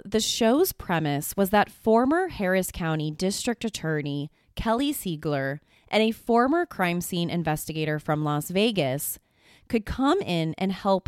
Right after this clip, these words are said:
understaffed and under-budgeted law enforcement agencies work cold cases. When Bowen saw an episode of Cold Justice for himself, he thought that this could be a great opportunity to get some help with Pam's case.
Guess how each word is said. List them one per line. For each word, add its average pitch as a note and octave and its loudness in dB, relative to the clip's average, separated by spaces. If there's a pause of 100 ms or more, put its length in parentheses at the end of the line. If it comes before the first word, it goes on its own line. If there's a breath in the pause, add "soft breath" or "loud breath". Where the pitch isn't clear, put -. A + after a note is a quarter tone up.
(160)
understaffed G#3 2
and F#3+ -4
under-budgeted F3 0
law G#3 2
enforcement F3 0
agencies D#3 -4
work D3+ -4
cold A3 0
cases. - -12 (880 soft breath)
When A#3+ 4
Bowen E4 4
saw E3+ 4
an E3 0
episode D#3 0
of E3 -4
Cold E3 -2
Justice D#3 -2
for D#3 0
himself, D#3+ 2 (500 soft breath)
he D#4 2
thought D3+ 0
that G3 2
this B3 2
could C#4+ -2
be F3+ 0
a F#3 0
great G3 0
opportunity E3 -2
to G3 -2
get D#3+ -2
some F3+ -2
help C#3 -2
with F3 -4
Pam's A3+ 0
case. - -12